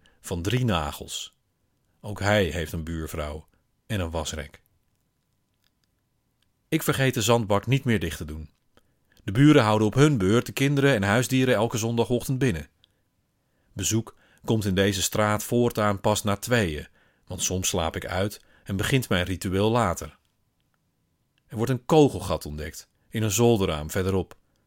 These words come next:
maar het is onduidelijk of dat door mijn wapen komt of die van een eventuele ander.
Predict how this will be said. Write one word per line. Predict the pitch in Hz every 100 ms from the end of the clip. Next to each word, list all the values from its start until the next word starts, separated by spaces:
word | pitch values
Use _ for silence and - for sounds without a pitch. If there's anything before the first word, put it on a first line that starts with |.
| _ _ _ _
maar | 101 101
het | 92
is |
onduidelijk | 95 87 87 101 110 101
of | 90
dat | 87
door | 82 80
mijn | 85 104 110
wapen | 107 104 107
komt | - 110 110 - _ _
of | 104 90
die | 107 110
van | 104
een | 101
eventuele | 101 110 104 98 101 101 104 107
ander. | 113 113 80